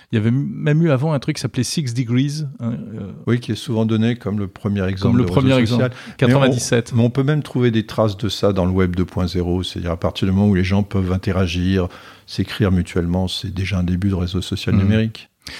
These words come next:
Speaker 1: Serge Abitboul, vous êtes, euh, bah, euh, comme moi, je dirais, on a un peu de, de, de bouteille et, et on, on, on a connu,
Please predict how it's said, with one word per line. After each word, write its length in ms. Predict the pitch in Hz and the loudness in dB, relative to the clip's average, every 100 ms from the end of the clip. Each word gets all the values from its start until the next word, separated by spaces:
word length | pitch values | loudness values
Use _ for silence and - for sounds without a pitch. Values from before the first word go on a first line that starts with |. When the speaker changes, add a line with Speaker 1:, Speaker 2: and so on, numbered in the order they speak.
| - - - - | -18 -20 -16 -8
Speaker 1:
Serge 260 | - 127 | -2 2
Abitboul, 360 | 143 135 135 165 | 2 2 2 2
vous 140 | 131 | 4
êtes, 240 | 135 139 - | 2 2 2
euh, 720 | 113 110 107 107 107 104 101 | 4 4 2 2 0 -2 -2
bah, 120 | 104 | 0
euh, 540 | 110 123 117 123 135 139 | 0 0 -2 -4 -6 -4
comme 180 | 139 147 | 0 0
moi, 180 | 156 156 | 2 2
je 40 | |
dirais, 180 | 135 139 | 2 2
on 80 | 147 | 2
a 60 | |
un 80 | 127 | 2
peu 180 | 113 135 | 0 0
de, 200 | 120 117 | 0 0
de, 120 | 113 | 0
de 240 | 117 131 117 | -2 -2 -2
bouteille 600 | 117 123 151 160 160 127 | 0 2 2 2 2 2
et, 480 | 107 110 120 113 | 2 2 0 0
et 40 | 113 | -6
on, 60 | 110 | -6
on, 720 | 131 135 101 120 127 107 135 | -8 -8 -8 -8 -8 -6 -6
on 80 | |
a 80 | 135 | -6
connu, 460 | - 151 147 147 | 0 2 4 2